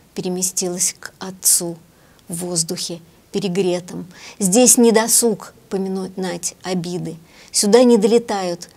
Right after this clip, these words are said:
зависть и лесть, разве что голуби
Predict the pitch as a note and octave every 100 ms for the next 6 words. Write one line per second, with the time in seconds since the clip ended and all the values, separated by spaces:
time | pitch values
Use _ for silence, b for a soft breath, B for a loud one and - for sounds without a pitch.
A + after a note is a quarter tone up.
0 | _ F#3+ F3 F3 E3 E3+ - - - F#3+
1 | F3 E3 - - - b b b - F3+
2 | F3 E3 - E3+ D#3+ F3 G3+ F#3+ D3